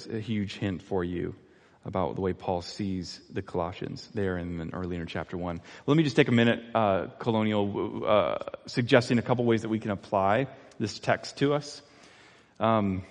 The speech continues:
and then we'll wrap up. The, the biggest way that I would want to encourage us to allow this text, um, to speak to us, and I'm trying to be guided but what, by what I see as the emphasis of the text,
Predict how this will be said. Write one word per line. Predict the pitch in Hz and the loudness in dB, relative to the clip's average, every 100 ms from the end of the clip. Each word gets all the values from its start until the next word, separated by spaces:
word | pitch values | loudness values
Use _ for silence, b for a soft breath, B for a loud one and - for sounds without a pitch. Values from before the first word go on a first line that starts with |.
| B _ _ _ - | B _ _ _ -8
and | 113 | 0
then | 120 | 4
we'll | 117 104 | 4 6
wrap | 110 110 - | 4 4 4
up. | 110 - | 2 4
The, | 135 | 0
the | 101 120 92 120 113 | 0 -2 -4 0 0
biggest | 104 160 165 156 - - - - _ b b b b b | 4 4 6 2 2 -6 -14 -20 _ b b b b b
way | b 135 135 | b 6 8
that | 120 | 6
I | - 123 | 6 6
would | 139 131 | 8 6
want | 117 127 | 6 4
to | 110 | 4
encourage | 110 - 131 120 107 95 | 0 2 6 6 6 2
us | 107 87 - - - - - | 0 0 -4 -12 -14 -20 -2
to | 143 | 4
allow | 117 117 120 127 | 6 8 8 8
this | 123 120 - | 8 4 2
text, | - 123 - - - - - b b b b b | -2 0 0 -6 -14 -18 -20 b b b b b
um, | 110 | -2
to | 107 | -2
speak | 104 120 107 - | -2 -2 -2 -4
to | 110 98 | -2 -2
us, | 95 - - - _ _ _ | -2 -8 -16 -20 _ _ _
and | - 120 120 | -2 0 2
I'm | 123 | 2
trying | - 139 131 | 4 4 4
to | |
be | 131 | 4
guided | 120 117 113 113 117 110 | 2 6 6 6 2 2
but | 101 | 0
what, | 104 110 - | 4 2 4
by | 110 | 2
what | 101 117 | 4 2
I | 110 | 2
see | - 117 | 2 2
as | 107 | 2
the | 104 110 | 0 0
emphasis | 107 107 110 113 | 2 0 -2 -2
of | 104 101 | -4 -2
the | 92 | -4
text, | - 113 107 - - | 0 -2 -2 -6 -18